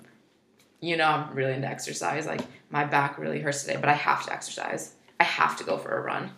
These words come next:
And I don't often think, what is the repercussion of pushing my body beyond its limits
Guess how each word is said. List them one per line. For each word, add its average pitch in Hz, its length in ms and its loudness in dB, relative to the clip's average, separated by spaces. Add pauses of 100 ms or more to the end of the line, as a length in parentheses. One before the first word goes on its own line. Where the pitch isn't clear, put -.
(380)
And 143 100 2
I 147 200 6
don't 143 340 0 (200)
often 160 420 -2
think, 143 260 0
what 143 260 -4
is 139 140 -6
the 143 80 -4
repercussion 143 720 -6 (200)
of - 160 -12
pushing 147 320 -8
my 143 140 0
body 139 300 -2
beyond 135 280 -2
its 135 200 -4
limits 143 480 -6